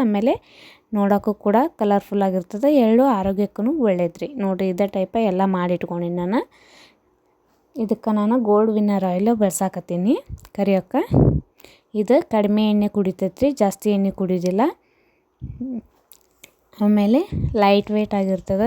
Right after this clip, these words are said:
ಇದ್ರೊಳಗೆ ವಿಟಮಿನ್ ಎ, ಡಿ, ಇ ಇರ್ತೈತಿ. So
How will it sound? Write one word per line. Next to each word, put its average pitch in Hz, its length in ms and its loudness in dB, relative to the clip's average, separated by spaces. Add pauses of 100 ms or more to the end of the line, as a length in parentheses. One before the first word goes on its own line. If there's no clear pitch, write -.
(120)
ಇದ್ರೊಳಗೆ 202 440 0 (680)
ವಿಟಮಿನ್ 214 440 2 (140)
ಎ, - 20 2 (280)
ಡಿ, 196 120 0 (220)
ಇ 196 40 2 (140)
ಇರ್ತೈತಿ. 180 440 -6 (560)
So - 80 -6